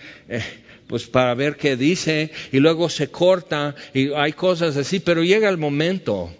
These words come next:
que ya. Entonces, el, la muerte y resurrección de Jesús no es nada más para suprimir el pecado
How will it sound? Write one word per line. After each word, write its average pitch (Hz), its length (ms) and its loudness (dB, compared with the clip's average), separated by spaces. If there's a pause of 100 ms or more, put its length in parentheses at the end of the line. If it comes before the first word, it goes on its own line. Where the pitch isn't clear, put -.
(200)
que 113 440 -4 (320)
ya. 104 460 -2 (340)
Entonces, 156 600 0 (320)
el, 156 300 4
la 147 160 2
muerte 202 480 2
y 180 80 6
resurrección 165 720 0
de 175 80 2
Jesús 160 420 -2
no 190 220 2
es 220 140 -2
nada 180 260 0
más 156 280 -2
para 135 280 -2
suprimir 147 640 -2
el 156 140 0
pecado 135 600 -4